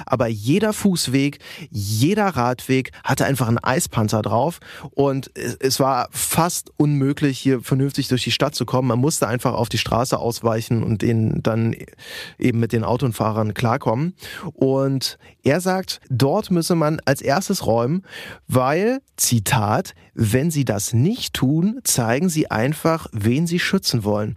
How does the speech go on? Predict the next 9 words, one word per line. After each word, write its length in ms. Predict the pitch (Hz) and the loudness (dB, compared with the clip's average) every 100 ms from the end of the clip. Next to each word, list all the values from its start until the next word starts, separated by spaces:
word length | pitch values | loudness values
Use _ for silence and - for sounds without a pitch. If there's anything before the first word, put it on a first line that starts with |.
| - - | -12 -4
und 240 | 117 104 | -2 0
wen 180 | 117 127 | 0 2
nicht, 380 | 165 - - - - | 0 -2 -8 -8 -2
ne? 280 | 104 175 - | 0 0 -2
Darüber 320 | 113 127 156 | -2 2 0
mal 140 | 131 113 | 0 0
nachdenken, 580 | 110 139 156 170 175 - | 0 0 0 0 -2 -2
ist 200 | 170 - | -2 0
so. 240 | 120 160 | 0 -2